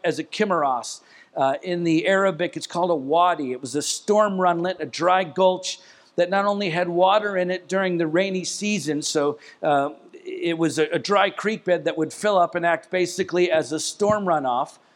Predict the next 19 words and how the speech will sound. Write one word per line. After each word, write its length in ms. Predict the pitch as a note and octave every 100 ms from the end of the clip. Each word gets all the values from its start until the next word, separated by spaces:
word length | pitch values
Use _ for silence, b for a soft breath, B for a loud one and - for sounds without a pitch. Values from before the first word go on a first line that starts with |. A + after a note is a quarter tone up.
| b b b
through 240 | - G3 G3
the 100 | F#3
Kidron 640 | - G3 D#3 F3+ F3+ E3+
Valley, 400 | D3 F#3+ F3 C#3+
which 240 | C3+ C#3+
Jesus 460 | - F3 D#3 E3+ -
and 100 | E3+
his 140 | D#3+
disciples 680 | D#3 E3 - F#3+ F#3+ F#3 F3
had 240 | - F3 D3
to 160 | E3 D#3
cross 720 | - G#3+ A3 D3+ F#3 - - b b b b
in 140 | E3 D#3+
order 240 | E3 E3+
to 140 | D#3+
get 280 | D#3 D#3+ E3
to 100 | -
the 100 | D#3+
garden. 520 | D#3+ E3+ G3 F3+ A#2